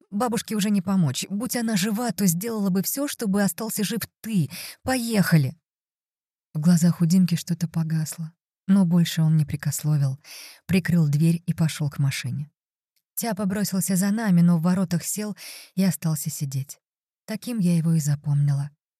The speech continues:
Сидящим в створе ворот, голова набок, ухо висит. Только что не говорит: «Вы куда, а?» Трясясь на заднем сиденье Нивы, я ощущала одно. «Димка здесь,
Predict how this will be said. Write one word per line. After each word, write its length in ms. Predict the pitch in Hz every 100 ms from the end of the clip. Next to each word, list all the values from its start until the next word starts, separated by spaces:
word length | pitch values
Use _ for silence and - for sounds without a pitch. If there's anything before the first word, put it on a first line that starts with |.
| -
Сидящим 580 | - 175 202 - 165 156
в 60 |
створе 320 | - 147 156 139
ворот, 360 | 143 170 180 - - _ _
голова 340 | 185 185 156 147
набок, 420 | 165 175 160 - _ _
ухо 180 | 156 -
висит. 500 | 127 123 - 147 - _ _ _ _ _ _ -
Только 260 | 254 240
что 200 | - 208
не 140 | 202 185
говорит: 500 | 185 185 170 147 _ _ _ _ -
«Вы 140 | 247
куда, 320 | - 233 262
а?» 260 | 160 190 196 _ _ _ _ _ _ _ _ _ _ _ _ _ _ -
Трясясь 400 | 208 - 247 202
на 100 | 196
заднем 380 | 202 202 196 185
сиденье 460 | 185 180 190 180
Нивы, 280 | 185 233 196
я 160 | 170 165
ощущала 600 | - 160 - 175 165 156
одно. 360 | 147 156 147 147 - - - _ _
«Димка 360 | 170 247 202 185
здесь, 500 | 143 147 147 -